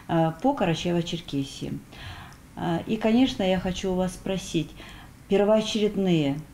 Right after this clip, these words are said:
цели и задачи, а главное, посыл вашего общества в нашей республике. Каков он?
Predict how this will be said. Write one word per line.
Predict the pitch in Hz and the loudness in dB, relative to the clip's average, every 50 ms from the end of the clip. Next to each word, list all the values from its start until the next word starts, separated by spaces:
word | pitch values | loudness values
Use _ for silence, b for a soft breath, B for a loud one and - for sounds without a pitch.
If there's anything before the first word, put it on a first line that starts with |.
| - - - | -20 -20 -12
цели | - - 226 247 254 247 240 | -2 2 2 4 4 4 2
и | - - - 170 | 0 -2 -4 -6
задачи, | 156 156 165 165 156 180 214 240 233 - - - - - | -2 0 0 0 2 2 2 2 2 0 -4 -6 -4 -2
а | - 165 160 | -2 -2 2
главное, | 160 175 175 170 165 160 156 156 147 151 151 - - | 4 4 4 4 2 2 0 0 0 -4 -6 -6 0
посыл | - 180 180 - - - - 226 214 175 156 139 147 - - - B B B B B | 2 2 2 2 -2 -4 2 4 4 6 4 4 0 -4 -8 -16 B B B B B
вашего | 156 170 165 156 - 175 160 147 - - - | 2 2 2 2 0 0 0 0 0 -2 0
общества | 143 190 226 - - - 311 277 - - - 262 254 247 247 - - - - - | 0 0 0 0 -2 -4 -4 -4 -4 -2 0 0 0 0 -2 -6 -16 -16 -8 -2
в | 151 | 0
нашей | 160 180 180 - 175 | 0 0 0 -2 -4
республике. | 170 160 - - 151 143 151 151 - - - - | -6 -6 -6 -8 -8 -8 -8 -8 -10 -12 -12 -8
Каков | - 185 180 180 - 156 - - - | -4 -4 -4 -2 -2 -4 -4 -4 -6
он? | 139 143 | -6 -6